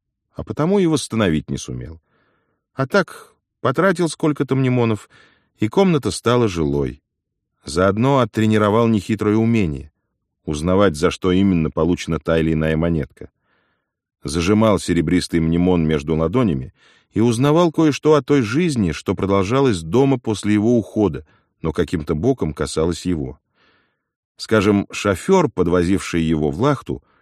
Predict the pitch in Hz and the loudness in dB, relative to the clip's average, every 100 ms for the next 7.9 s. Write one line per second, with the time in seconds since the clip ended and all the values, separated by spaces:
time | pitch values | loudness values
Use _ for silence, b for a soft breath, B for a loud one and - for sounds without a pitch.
0 | _ - 85 98 95 123 117 95 82 78 | _ -2 0 2 4 4 4 4 2 0
1 | 80 90 95 95 87 80 76 71 - 165 | -2 0 2 2 2 0 -2 -4 -2 -2
2 | 107 76 - b b - 92 117 113 87 | -2 -6 -8 b b -2 0 4 4 2
3 | 76 65 64 - - _ _ - 113 117 | 0 -4 -8 -16 -18 _ _ -4 -4 -2
4 | 123 113 117 101 107 113 104 - - 101 | -2 -2 -2 0 4 4 4 0 -2 0
5 | 95 95 85 92 90 - 85 69 - _ | 2 0 0 -2 -2 0 0 -2 -8 _
6 | _ _ _ - 107 139 160 - 139 139 | _ _ _ -8 -4 0 -2 0 0 2
7 | 139 180 175 98 76 - 67 69 | 2 2 2 2 -2 -4 -6 -8